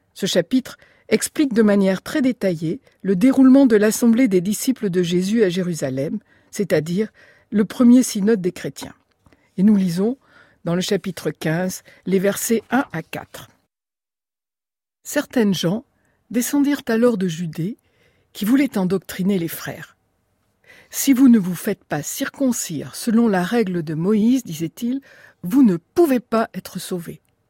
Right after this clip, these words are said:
Un conflit en résulta, et des discussions assez graves opposèrent Paul et Barnabas à ces gens. On décida que Paul, Barnabas et quelques autres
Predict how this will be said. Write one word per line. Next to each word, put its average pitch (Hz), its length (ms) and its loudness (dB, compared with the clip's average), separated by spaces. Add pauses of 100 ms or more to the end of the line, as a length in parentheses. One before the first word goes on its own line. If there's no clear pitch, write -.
(480)
Un 190 80 0
conflit 254 380 0
en 220 100 4
résulta, 190 580 -4 (440)
et 233 80 4
des 202 140 2
discussions 180 540 -2
assez 143 240 -6
graves 190 400 -6 (280)
opposèrent 180 540 -2
Paul 233 400 2
et 165 100 -2
Barnabas 170 680 -2
à 175 80 -4
ces 156 200 -8
gens. - 240 -14 (800)
On 247 80 4
décida 285 420 0
que - 160 -4
Paul, 226 380 0
Barnabas 208 720 -2
et 165 60 -10
quelques 180 480 -2
autres 180 260 -10